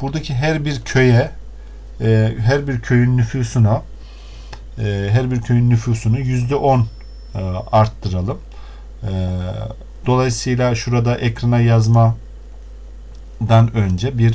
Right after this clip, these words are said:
e, değer, e, e, yapacağız. Her bir köyün nüfusunu yüzde on arttıralım.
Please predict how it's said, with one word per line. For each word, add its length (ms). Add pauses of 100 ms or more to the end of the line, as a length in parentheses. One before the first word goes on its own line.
(120)
e, 520
değer, 360 (280)
e, 60 (1120)
e, 60
yapacağız. 520
Her 160
bir 140
köyün 340
nüfusunu 440
yüzde 280
on 140
arttıralım. 580